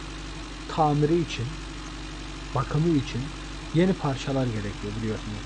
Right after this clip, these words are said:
ki. Bu parçaların fiyatları nedir? Nasıl alabiliriz? Bir ona bakacağım. Ona göre para kasmak için bir, e, hedef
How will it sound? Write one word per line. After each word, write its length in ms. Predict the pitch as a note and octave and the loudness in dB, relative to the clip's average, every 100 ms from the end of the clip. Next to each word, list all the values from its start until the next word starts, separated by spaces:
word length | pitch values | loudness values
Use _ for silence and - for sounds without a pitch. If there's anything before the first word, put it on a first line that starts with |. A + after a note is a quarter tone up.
| - | -8
ki. 140 | - - - - - - - - - - - | -8 -8 -8 -8 -8 -8 -8 -8 -8 -8 0
Bu 100 | G3 | 0
parçaların 640 | - G3 - F3+ F3 F#3 G3+ A3+ - - | 4 2 4 2 2 2 0 -4 -8 0
fiyatları 520 | E3 D3 D#3+ D#3 D#3 | 2 2 0 2 2
nedir? 260 | C#3 B2+ G#2 - - - - - - - C#3 | 2 2 -2 -6 -8 -10 -8 -8 -8 -6 0
Nasıl 340 | D#3+ - D#3+ C3 - - B2+ | 0 2 0 0 -4 -6 -2
alabiliriz? 560 | B2+ A#2 A#2 A#2 A#2 - - - | 0 0 0 0 -2 -6 -8 -2
Bir 120 | D3+ | -2
ona 300 | D#3 D3 D3+ | 2 2 4
bakacağım. 400 | D3 B2+ A#2 B2+ C3+ - | 2 0 -2 -2 -4 -2
Ona 180 | C#3+ D3 | 2 2
göre 220 | D3 D3+ C#3 | 4 4 2
para 140 | C#3+ C#3+ | 0 0
kasmak 400 | C#3 C3+ D3 C#3 - | 0 -2 -2 -2 -2
için 160 | - D#3 - - - - - - - C#3 | -4 -4 -6 -10 -10 -10 -8 -8 -8 2
bir, 140 | D3 | 6
e, 60 | C#3+ - - A#2+ B2 A#2+ A#2+ A#2+ A#2 | 6 2 -6 -4 -2 0 0 0 0
hedef 260 | C3 C#3+ | 4 4